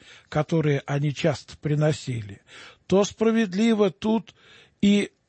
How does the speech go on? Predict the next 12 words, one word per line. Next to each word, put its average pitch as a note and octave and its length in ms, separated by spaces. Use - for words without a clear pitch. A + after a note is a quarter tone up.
другой G3+ 580
пророк, G#3+ 640
или F#3 380
лучше F#3 600
все B3+ 420
пророки, F3+ 720
отвергали E3+ 800
такое E3 480
их D3+ 160
оправдание». B2+ 800
Отсюда G3 560
видно, E3+ 560